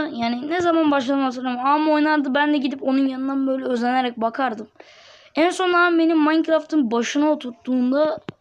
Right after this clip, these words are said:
oynamaya başladım. Ve oyunu çok beğenmiştim. Ben şu an o kadar dikkatli olmalıyım ki yapacağım herhangi bir hata ölümüme sebep olabilir.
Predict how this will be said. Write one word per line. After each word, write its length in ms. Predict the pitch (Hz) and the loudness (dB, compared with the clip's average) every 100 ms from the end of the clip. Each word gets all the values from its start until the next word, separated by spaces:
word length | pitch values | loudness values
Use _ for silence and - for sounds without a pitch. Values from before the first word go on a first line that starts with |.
| _ _ - - _ - | _ _ -20 -20 _ -2
oynamaya 420 | 277 330 415 415 | 2 2 2 2
başladım. 480 | 320 294 220 202 - _ _ _ _ _ - _ - 988 554 _ _ _ _ _ _ _ _ - | 0 0 -6 -8 -14 _ _ _ _ _ -20 _ -20 _ _ _ _ _ _ _ _ _ _ -4
Ve 140 | 311 | -2
oyunu 500 | - 277 285 320 339 - _ | 0 2 4 4 2 -4 _
çok 360 | - 294 294 220 | -12 -10 -10 -6
beğenmiştim. 800 | 220 220 214 226 - - 262 269 | -2 -2 -2 -6 -8 -8 -2 -2
Ben 220 | 254 254 | -2 -4
şu 180 | 247 - | -6 -8
an 220 | 240 254 | -8 -6
o 80 | 220 | -6
kadar 340 | 214 220 262 220 | -4 -2 -2 -6
dikkatli 420 | - 226 - 214 | -6 -4 -2 -4
olmalıyım 460 | 214 214 247 269 | -4 -4 -6 -8
ki 140 | 240 196 | -10 -6
yapacağım 640 | 208 208 - 233 233 247 - _ - - _ _ | -4 -4 -4 -2 -2 -4 -12 _ -20 -20 _ _
herhangi 640 | - 240 226 226 269 262 | -8 -6 -2 0 0 0
bir 260 | 233 214 208 | -2 -2 -2
hata 360 | 208 202 226 214 | -2 -4 -4 -4
ölümüme 440 | 208 196 202 220 | -4 -6 -6 -8
sebep 420 | - - 196 185 | -8 -10 -10 -14
olabilir. 720 | 202 202 - _ _ - - | -16 -18 -20 _ _ -20 -20